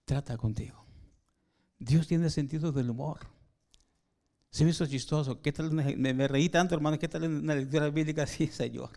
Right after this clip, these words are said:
la necesito". Cuando tú estás en comunión con Dios, Dios te alerta. Como le dijo a Abraham, "Abraham, voy a hacer juicio".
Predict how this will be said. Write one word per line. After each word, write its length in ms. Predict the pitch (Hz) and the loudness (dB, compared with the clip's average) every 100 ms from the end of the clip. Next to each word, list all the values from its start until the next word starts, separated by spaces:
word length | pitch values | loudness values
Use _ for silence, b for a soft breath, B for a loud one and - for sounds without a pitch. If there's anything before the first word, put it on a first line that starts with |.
| - | -12
la 140 | 117 120 | -8 -4
necesito". 680 | 127 - - - - - _ _ _ B B B B B B _ _ _ _ _ _ _ _ _ _ - | -4 -6 -12 -12 -12 -18 _ _ _ B B B B B B _ _ _ _ _ _ _ _ _ _ -4
Cuando 300 | 131 120 120 | -2 -2 0
tú 100 | 175 | 0
estás 280 | 156 160 156 | 0 0 0
en 80 | |
comunión 360 | 131 131 135 151 | 0 2 4 4
con 140 | 143 | 2
Dios, 480 | 139 143 135 - - _ _ _ _ | 2 0 -2 -10 -16 _ _ _ _
Dios 540 | - 143 143 135 - - _ _ - | -2 0 0 -6 -14 -18 _ _ -4
te 100 | 123 | -2
alerta. 560 | 127 135 - - - - _ _ _ _ _ | 0 -2 -4 -14 -18 -20 _ _ _ _ _
Como 200 | 135 117 | 2 4
le 100 | 117 | 4
dijo 160 | 131 127 | 4 2
a 20 | |
Abraham, 260 | 120 123 | 2 0
"Abraham, 380 | 120 131 160 156 - - _ b b b b b b b b b b _ _ _ _ | 0 2 0 -2 -10 -20 _ b b b b b b b b b b _ _ _ _
voy 220 | 120 143 | 6 8
a 20 | |
hacer 200 | 135 143 | 8 2
juicio". 440 | 123 117 - - | 2 0 -2 -6